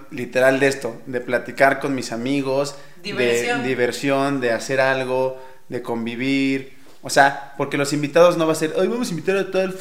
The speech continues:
Speaker 1: güey famoso para ver si nos trae, este, este, seguidores".
Speaker 2: Ujú.
Speaker 1: Yo puedo invitar amigos, sean o no sean famosos, nada más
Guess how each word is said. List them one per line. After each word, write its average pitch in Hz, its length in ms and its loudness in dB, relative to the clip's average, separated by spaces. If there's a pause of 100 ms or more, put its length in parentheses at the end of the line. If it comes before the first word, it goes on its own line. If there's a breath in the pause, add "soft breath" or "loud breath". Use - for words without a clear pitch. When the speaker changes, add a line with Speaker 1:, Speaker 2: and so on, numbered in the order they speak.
Speaker 1:
güey 180 180 -4
famoso 180 520 -4
para 147 180 0
ver 151 140 0
si 180 120 -8
nos 143 220 -6
trae, 156 380 2
este, 127 540 -2 (460)
este, 123 500 -10
seguidores". 139 680 -2 (180)
Speaker 2:
Ujú. 175 520 -14
Speaker 1:
Yo 156 160 -2
puedo 208 120 0
invitar 135 260 2
amigos, 139 360 2
sean 143 220 0
o - 20 -4
no 139 100 -4
sean 143 240 -4
famosos, 135 400 -4
nada 185 120 2
más 214 180 -2